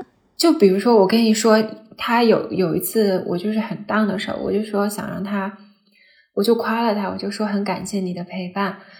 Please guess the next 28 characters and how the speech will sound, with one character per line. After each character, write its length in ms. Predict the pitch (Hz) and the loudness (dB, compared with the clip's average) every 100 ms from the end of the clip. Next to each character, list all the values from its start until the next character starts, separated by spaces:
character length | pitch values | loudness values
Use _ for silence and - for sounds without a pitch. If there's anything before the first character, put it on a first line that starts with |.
| _ - | _ -2
你 100 | 208 | 0
让 140 | 214 | 0
我 40 | |
觉 160 | 202 190 | -2 -4
得 80 | 202 | -4
很 200 | 196 170 | -4 -2
温 200 | 196 214 | 0 0
暖。” 300 | 190 - - - - - | -2 -4 -12 -20 -10 2
我 80 | 262 | 6
就 100 | 277 | 6
说 220 | 277 285 | 6 8
了 100 | 254 | 8
一 60 | |
个 80 | 226 | 8
这 120 | 233 | 6
样 140 | 269 233 | 6 6
的 60 | |
话， 200 | 208 233 | 4 6
我 140 | 214 226 | 8 8
都 80 | 285 | 10
没 120 | 302 | 8
有 120 | 302 | 8
给 80 | 240 | 6
他 100 | 233 | 4
发 220 | 262 262 | 2 2
指 220 | - 180 | 4 2
令 340 | 175 233 226 190 | 4 4 4 2
哦。 240 | 175 | 0